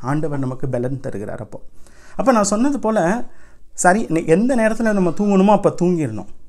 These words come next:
அப்ப தூங்காம நம்ம இருக்கும் பொழுது தான் என்ன நடக்குது? காலையில நம்மளுக்கு ஆண்டவரை, ஆண்டவரை ஆராதிக்கிறதுக்கு நேரம் இல்ல, இல்லையா? ஏன்னா நம்ம படுக்கிறதே லேட்டு, ரெண்டு மணி, ஒரு மணிக்கு படுத்துட்டு காலையில எட்டு மணிக்கு எந்திரிக்கிறோம். ஏழு மணிக்கு எந்திரிச்சோன்னே நம்மளுக்கு என்ன ஆகுது?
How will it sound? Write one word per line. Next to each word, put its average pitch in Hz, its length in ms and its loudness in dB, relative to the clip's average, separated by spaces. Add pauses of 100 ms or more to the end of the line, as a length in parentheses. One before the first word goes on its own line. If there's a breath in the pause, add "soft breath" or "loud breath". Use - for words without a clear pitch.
அப்ப 165 320 0
தூங்காம 254 480 4
நம்ம 202 200 2
இருக்கும் 190 260 0
பொழுது 175 260 0
தான் 196 140 -2
என்ன 170 220 0
நடக்குது? 143 720 -4 (360 soft breath)
காலையில 226 480 2
நம்மளுக்கு 165 280 -2
ஆண்டவரை, 175 460 0
ஆண்டவரை 180 400 0
ஆராதிக்கிறதுக்கு 160 720 0
நேரம் 147 300 -2
இல்ல, 117 140 -8 (200)
இல்லையா? 139 220 -4
ஏன்னா 156 260 -2
நம்ம 170 240 0
படுக்கிறதே 185 760 0
லேட்டு, 175 320 -2
ரெண்டு 147 280 0
மணி, 180 320 2 (260 loud breath)
ஒரு 151 180 0
மணிக்கு 180 320 0
படுத்துட்டு 170 360 -2
காலையில 165 400 -2
எட்டு 147 200 -4
மணிக்கு 170 360 0
எந்திரிக்கிறோம். 151 380 -2
ஏழு 160 180 2
மணிக்கு 175 260 -2
எந்திரிச்சோன்னே 160 500 -2
நம்மளுக்கு 143 200 -4
என்ன 156 200 -4
ஆகுது? 151 400 0